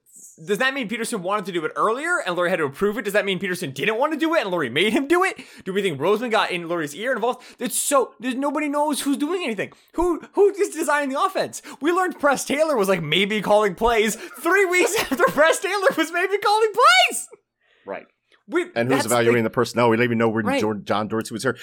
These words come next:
Speaker 2: Scott McLuhan, like, all these different
Speaker 1: Right, so
Speaker 2: people
Speaker 1: we're
Speaker 2: coming
Speaker 1: just
Speaker 2: in and
Speaker 1: sitting
Speaker 2: out.
Speaker 1: here with, with, with, with, with, you know, like, a, a, a peephole with a two-by-two little inch look into how this organization works,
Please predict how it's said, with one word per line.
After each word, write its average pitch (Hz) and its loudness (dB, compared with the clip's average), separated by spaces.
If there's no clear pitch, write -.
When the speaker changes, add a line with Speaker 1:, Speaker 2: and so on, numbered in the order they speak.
Speaker 2:
Scott - 2
McLuhan, 120 0
like, 101 -2
all 110 0
these 110 -4
different 330 0
Speaker 1:
Right, 117 -6
so 285 -2
Speaker 2:
people - -2
Speaker 1:
we're - 2
Speaker 2:
coming 254 4
Speaker 1:
just - 0
Speaker 2:
in 110 0
and 110 4
Speaker 1:
sitting 392 2
Speaker 2:
out. 370 0
Speaker 1:
here 143 -4
with, 277 -2
with, 240 -2
with, 214 -2
with, 185 -2
with, 196 -4
you 208 -4
know, 190 -2
like, 175 -2
a, 165 -2
a, 156 -2
a 165 -2
peephole 160 0
with 143 -4
a 165 -4
two-by-two 254 -2
little 226 -2
inch 247 -4
look 247 -2
into 233 -4
how 262 -2
this 240 -4
organization 233 0
works, 269 -2